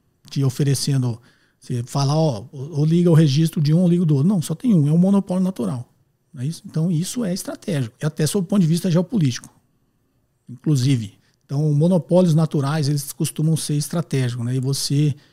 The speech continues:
é, tem como isso dar certo privatizando? Tem, mas precisa de uma forte presença do Estado regulando esse mercado, tá? Regulando esse mercado porque existe uma, exatamente essa coisa da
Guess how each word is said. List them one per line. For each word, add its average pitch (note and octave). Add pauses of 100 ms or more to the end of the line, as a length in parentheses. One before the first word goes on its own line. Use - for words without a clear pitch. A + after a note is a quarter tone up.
(420)
é, A#2+
tem F#3
como F#3
isso E3
dar D3+
certo D#3
privatizando? C#3
Tem, F3+
mas E3+
precisa E3
de E3
uma E3+
forte E3+
presença D#3
do D3+
Estado D3+
regulando E3+
esse E3+
mercado, B2
tá? D3+ (640)
Regulando C3+
esse -
mercado D3+
porque E3 (580)
existe D3+
uma, E3+ (1120)
exatamente D3+
essa D3
coisa D3
da C#3+